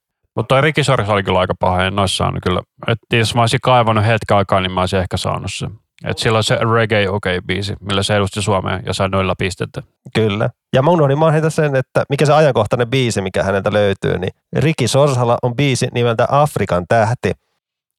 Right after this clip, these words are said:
Speaker 1: Joka on ollut tällä hetkellä hirveässä halossa, koska Helsingin yliopistossa sitä on haukuttu rasistiseksi peliksi.
Speaker 2: Joo, ne on jotain tyhmiä kuvia siellä otteli ja tolleen.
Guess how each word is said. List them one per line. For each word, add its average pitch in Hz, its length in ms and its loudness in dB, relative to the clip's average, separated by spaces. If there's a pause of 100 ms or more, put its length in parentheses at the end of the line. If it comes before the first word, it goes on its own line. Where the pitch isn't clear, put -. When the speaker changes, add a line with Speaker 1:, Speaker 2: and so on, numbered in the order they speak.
Speaker 1:
Joka 107 200 2
on 104 100 2
ollut 101 180 2
tällä 104 240 2
hetkellä 95 380 0 (200)
hirveässä 98 480 2
halossa, 98 520 0 (240)
koska - 400 0
Helsingin 95 400 0
yliopistossa 95 720 0 (180)
sitä 95 220 -2
on 92 60 2
haukuttu 98 300 0
rasistiseksi 95 840 -2
peliksi. 92 420 -4 (340)
Speaker 2:
Joo, 101 340 4
ne 110 100 0
on 110 40 2
jotain 113 260 2
tyhmiä 117 420 0
kuvia 117 320 0
siellä 113 240 2
otteli 120 360 0
ja 120 80 2
tolleen. 123 440 2